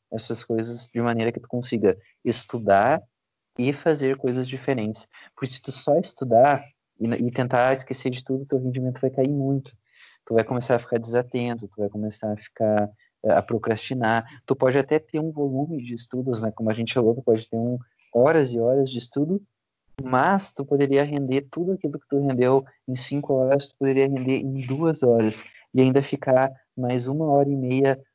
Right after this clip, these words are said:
eh, sei lá, assistindo um filme, eh, conversando com a família, enfim, e aí voltar e ainda estudar mais. Então, a, a, a questão é que o estudo tem que ser inteligente, o estudo não pode ser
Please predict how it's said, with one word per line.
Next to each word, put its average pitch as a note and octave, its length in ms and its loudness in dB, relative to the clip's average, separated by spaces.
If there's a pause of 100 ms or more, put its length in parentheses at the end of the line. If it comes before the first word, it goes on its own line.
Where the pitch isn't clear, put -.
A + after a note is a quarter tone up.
(140)
eh, A#2+ 280 4
sei A#2+ 200 -2
lá, B2 120 4
assistindo A#2+ 420 -8
um A2 140 -8
filme, D3 720 -4 (300)
eh, A#2+ 220 6
conversando A#2 480 -2
com A2+ 100 -2
a - 20 0
família, B2+ 600 -2
enfim, D3+ 440 -6 (380)
e C3+ 160 6
aí C3+ 140 6
voltar C#3 600 2
e D3 40 0
ainda C#3+ 280 -2
estudar C#3 420 -6
mais. A#2+ 360 -4
Então, B2 260 0 (400)
a, A#2+ 380 2
a, - 20 2
a B2 40 -2
questão C#3+ 420 -4
é G3 100 -14
que E3 60 -4
o - 20 -4
estudo D3 280 -8
tem D3 120 -4
que C#3 80 -8
ser - 140 -8
inteligente, C#3+ 680 -2
o G#2+ 60 -2
estudo B2 320 -4
não C3 160 0
pode C3 280 4
ser C3 480 4